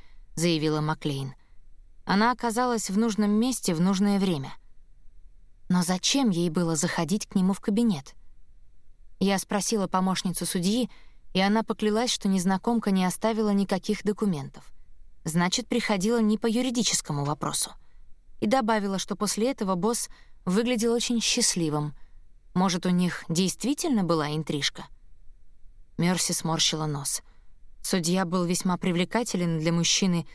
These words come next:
за шестьдесят, но не в её вкусе. Слишком стар. Возможно, поэтому Соломея часто ездила в город, как и говорила Морриган.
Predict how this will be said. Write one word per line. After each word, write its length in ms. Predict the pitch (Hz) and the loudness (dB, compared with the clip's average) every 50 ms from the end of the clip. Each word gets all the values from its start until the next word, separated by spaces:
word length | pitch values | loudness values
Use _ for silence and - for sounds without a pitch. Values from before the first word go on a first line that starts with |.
| - - - | -16 -8 -2
за 160 | 160 175 170 | 0 0 0
шестьдесят, 580 | - 185 175 147 180 208 190 - - 147 139 - - - | 2 0 -2 0 0 0 0 0 0 -2 -4 -6 -8 -4
но 180 | - 165 165 165 | 0 0 2 2
не 160 | 165 170 175 | 2 2 2
в 60 | 165 | 2
её 260 | 180 208 240 240 226 | 2 2 2 2 0
вкусе. 460 | 156 - - - 165 147 - - - - - - - - - - - - | -2 -2 -4 -4 -4 -2 -2 -4 -4 -8 -14 -18 -20 -20 -18 -18 -14 -8
Слишком 460 | - - - 185 175 - - - 185 190 | -4 0 0 2 2 2 0 0 0 0
стар. 320 | - - - 151 - - - - - - - - - - - - - - - - - - | 0 0 0 -2 -2 -4 -12 -18 -18 -20 -20 -20 -20 -20 -20 -20 -20 -20 -20 -20 -12 -4
Возможно, 520 | - 180 190 180 214 262 285 262 269 269 226 | 0 0 2 2 2 2 2 2 0 0 2
поэтому 480 | - 220 226 254 294 - 226 190 170 | 2 2 2 2 0 0 0 0 0
Соломея 500 | 170 - 180 175 170 170 180 196 202 185 | 0 0 0 2 2 2 2 2 2 2
часто 380 | 175 - 190 185 170 - - 175 | 0 0 0 0 0 0 0 0
ездила 420 | 170 175 180 160 156 160 165 170 | 2 2 0 0 0 0 0 0
в 60 | 160 170 | 0 0
город, 260 | 165 208 180 139 139 - - - - - - - - - - | 0 0 0 -2 -6 -12 -16 -18 -18 -18 -16 -16 -14 -6 -2
как 220 | 185 170 - - - | -2 -2 -2 -4 -6
и 80 | - 170 | -6 -4
говорила 460 | 160 180 165 165 170 170 165 156 156 | -2 0 0 0 2 0 0 0 2
Морриган. 440 | 160 170 170 151 143 135 139 147 | 2 2 0 0 -2 -2 -4 -4